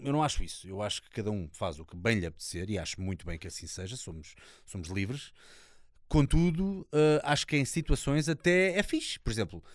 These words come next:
rinoplastia. Há pessoas que de facto nascem com o nariz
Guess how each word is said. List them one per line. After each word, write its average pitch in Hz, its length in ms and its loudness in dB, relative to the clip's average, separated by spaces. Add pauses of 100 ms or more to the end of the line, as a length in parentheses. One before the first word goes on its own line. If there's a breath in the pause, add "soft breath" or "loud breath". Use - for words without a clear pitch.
(200 soft breath)
rinoplastia. 131 840 0
Há 185 100 0
pessoas - 300 2
que - 120 -12
de - 80 -12
facto 110 280 -6
nascem 107 340 -4
com 113 200 -6
o 110 40 0
nariz 95 480 -4